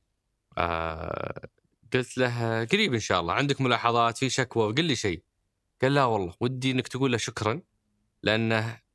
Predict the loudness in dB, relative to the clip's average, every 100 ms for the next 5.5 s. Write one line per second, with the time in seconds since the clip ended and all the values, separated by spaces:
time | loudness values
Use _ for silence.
0 | -4 0 0 0 0 0 0 2 0 0
1 | -2 -4 -2 -2 -2 0 0 0 0 0
2 | -2 0 -2 0 -2 -4 _ _ _ -2
3 | -2 0 0 2 0 2 4 4 2 0
4 | 0 -2 0 0 0 0 2 2 2 2
5 | 0 -2 0 -2